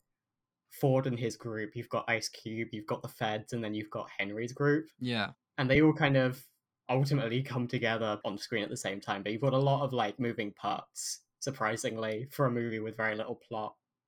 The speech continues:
Speaker 2: Yeah, yeah, definitely. I think that works, uh, that works well for it as well, because it's very easy to follow, um,
Speaker 1: Uh-huh.
Speaker 2: a faction,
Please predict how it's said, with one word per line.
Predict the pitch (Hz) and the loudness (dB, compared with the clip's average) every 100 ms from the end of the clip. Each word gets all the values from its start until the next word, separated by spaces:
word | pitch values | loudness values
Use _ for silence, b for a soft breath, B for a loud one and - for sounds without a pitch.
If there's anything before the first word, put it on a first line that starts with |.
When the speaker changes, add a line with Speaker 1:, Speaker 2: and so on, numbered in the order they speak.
| _ _ - | _ _ -4
Speaker 2:
Yeah, | 143 196 | 0 2
yeah, | 175 147 | 2 2
definitely. | 120 127 147 117 104 | 0 -2 -6 -2 -2
I | 123 | 0
think | 220 240 | 0 2
that | 202 156 | 4 4
works, | 135 127 - - | 2 0 -2 -2
uh, | 117 110 113 - 147 _ - | -2 -4 -6 -12 -18 _ -6
that | 117 | -2
works | 117 107 | -2 -2
well | 113 123 | -4 -6
for | - 107 | -4 -4
it | |
as | 107 - | -4 -4
well, | 113 117 - | -4 -4 -6
because | 113 - 110 - - - _ _ _ _ _ _ _ _ _ _ _ - | -16 -8 -4 -2 -4 -10 _ _ _ _ _ _ _ _ _ _ _ -8
it's | 139 | 0
very | 180 196 | 2 6
easy | 190 - | 6 4
to | 117 | -2
follow, | 107 107 107 107 113 - _ _ | -4 -2 0 0 -2 -6 _ _
um, | 107 101 101 113 110 _ _ _ _ _ _ _ _ _ _ | -4 -2 -2 -6 -12 _ _ _ _ _ _ _ _ _ _
Speaker 1:
Uh-huh. | 131 120 104 | -2 0 -2
Speaker 2:
a | |
faction, | 113 - 107 - - 107 107 | -4 0 0 0 -2 -2 -4